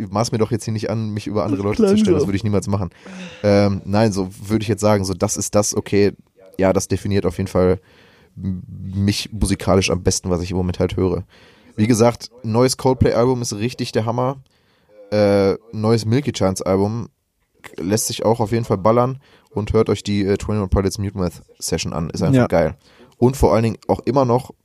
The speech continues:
Speaker 1: hört euch Peter Fox an. Beste.
Speaker 2: Beste.
Speaker 1: Aber an alle, die es interessiert, ich habe letztens in dem Zusammenhang einfach meine, äh, einfach meine Playlist auf meinem Account gemacht. Wenn ihr Bock habt, ihr müsst ja eh die Fritteuse abonnieren.
Speaker 2: <laughs>
Speaker 1: Äh, wenn ihr, wenn ihr Bock habt,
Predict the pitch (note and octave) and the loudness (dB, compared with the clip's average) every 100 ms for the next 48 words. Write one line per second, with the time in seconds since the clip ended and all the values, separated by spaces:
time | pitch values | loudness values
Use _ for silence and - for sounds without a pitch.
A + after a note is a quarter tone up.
0 | _ _ _ _ - - G#2 F#2+ F#2 G#2 | _ _ _ _ -12 -2 0 2 0 -2
1 | F2 - - - B1+ - _ _ _ _ | -2 -4 -6 -6 -8 -12 _ _ _ _
2 | _ _ _ _ - F2+ - - - _ | _ _ _ _ -6 -4 -4 -6 -10 _
3 | _ _ _ _ _ _ _ _ - D3+ | _ _ _ _ _ _ _ _ 0 2
4 | D3+ G2+ A2 A#2+ B2 A#2+ A#2+ A2+ G#2+ A#2 | 4 4 2 2 2 2 -2 -2 0 2
5 | A2 G2 A#2+ - A2+ F#2+ G#2 G#2 G#2 G#2+ | 2 0 0 -2 -4 -2 -2 -2 0 0
6 | G#2 F#2+ B2 - _ _ - - _ - | 2 0 -2 -8 _ _ -20 -20 _ -6
7 | G#2 G#2 G2 G2 F#2 F#2 F#2 F2 - G2 | -2 0 2 4 4 2 2 0 -2 -2
8 | A2+ G#2 - - G3 - G#2+ G#2 G2+ - | 0 0 0 2 2 0 0 0 -2 -2
9 | - C#3 - F2 A#2+ G2+ G2+ G2+ - C3 | 0 0 0 -4 -4 -2 -2 -2 0 0
10 | C3+ - - - - G#2 A#2+ G#2+ A#2+ - | -2 -14 -20 -16 -6 -2 2 2 2 -2
11 | - C3 B2 F#2+ G2 G2 A#2 C3+ _ _ | 0 2 4 2 2 -2 -4 -8 _ _
12 | - - B2 - - G#2+ G#2 G2+ F#2+ A#2 | -6 0 0 -2 2 4 4 4 2 2
13 | A2+ - A2 A#2 G#2+ B2 B2+ - | 0 -2 -2 0 0 0 0 -2